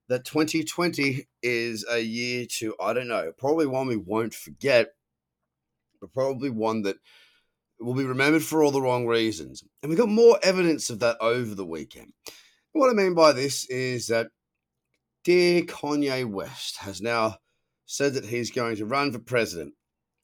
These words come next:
and the world's gone wild. I, I just don't understand this whole celebrity thing, but anyway. But on top of that, we got our very own Brock Pierce also going for that role as well.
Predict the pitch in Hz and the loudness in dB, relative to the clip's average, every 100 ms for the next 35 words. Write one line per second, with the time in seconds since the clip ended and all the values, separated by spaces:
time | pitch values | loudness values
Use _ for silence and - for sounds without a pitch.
0 | - 127 127 135 143 127 101 120 107 92 | -6 -4 -2 0 0 -2 -4 -4 -2 -2
1 | 80 69 - 107 113 120 131 127 135 113 | -4 -6 -8 -6 -2 -2 -4 -2 -2 0
2 | 104 98 120 110 101 95 - 104 101 104 | -2 -4 -4 -4 -4 -6 -2 -2 0 -2
3 | - - - 107 113 110 123 - 190 285 | -10 -12 -8 -2 0 0 -4 0 0 0
4 | 370 170 143 127 123 135 220 226 - - | -2 0 0 -2 -2 0 0 -4 -16 -20
5 | _ _ _ 180 175 - 220 156 202 175 | _ _ _ 2 2 2 2 2 2 0
6 | 214 _ 156 156 165 151 175 226 117 110 | -2 _ -2 2 2 2 2 2 2 0
7 | 135 151 - 180 247 170 - - 180 247 | -2 -4 -4 -2 2 2 2 0 2 4
8 | 233 196 151 139 127 113 110 117 104 117 | 2 0 2 2 2 -2 -2 -2 -2 0
9 | 135 135 131 113 104 117 104 80 | 2 2 0 -4 -2 0 0 -4